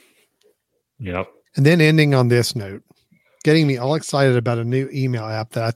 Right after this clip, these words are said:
Speaker 2: think is gonna work for me, and the one feature I need is
Speaker 1: Yep.
Speaker 2: not on one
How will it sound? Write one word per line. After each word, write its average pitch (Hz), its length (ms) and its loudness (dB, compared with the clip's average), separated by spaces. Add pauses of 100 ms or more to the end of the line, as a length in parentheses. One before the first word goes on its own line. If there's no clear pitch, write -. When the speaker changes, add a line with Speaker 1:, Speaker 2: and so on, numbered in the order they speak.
Speaker 2:
think 147 200 0
is 120 140 -4
gonna 127 180 -2
work 120 220 -2
for 127 140 -8
me, 104 260 -10 (560)
and 139 100 -6
the 135 60 0
one 165 400 2
feature 180 440 0
I 151 120 0
need 120 400 -4 (1800)
is 117 100 -6
Speaker 1:
Yep. 131 80 -2
Speaker 2:
not 143 180 6
on 135 540 0
one 143 840 -2